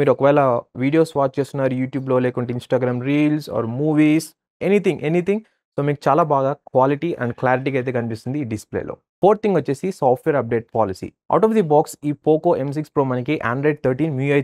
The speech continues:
థర్టీన్త్ అయితే వస్తుందన్నమాట. ఇకపోతే వీళ్ళ సాఫ్ట్‌వేర్ అప్‌డేట్ పాలసీ ఏంటంటే ఈ మొబైల్ మనకి టూ ఇయర్స్ మేజర్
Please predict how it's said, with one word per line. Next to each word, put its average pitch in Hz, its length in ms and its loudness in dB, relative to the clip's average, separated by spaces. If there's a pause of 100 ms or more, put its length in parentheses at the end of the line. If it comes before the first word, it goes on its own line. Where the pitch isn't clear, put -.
థర్టీన్త్ 127 280 0
అయితే 117 180 0
వస్తుందన్నమాట. 107 500 -4 (400)
ఇకపోతే 190 360 4 (340)
వీళ్ళ 170 220 0
సాఫ్ట్‌వేర్ 156 340 0
అప్‌డేట్ 147 300 -6
పాలసీ 139 280 2
ఏంటంటే 120 300 -4 (100)
ఈ - 20 0 (140)
మొబైల్ 147 260 0
మనకి 131 220 -6 (160)
టూ 226 60 0 (120)
ఇయర్స్ 151 260 0 (140)
మేజర్ 139 300 -2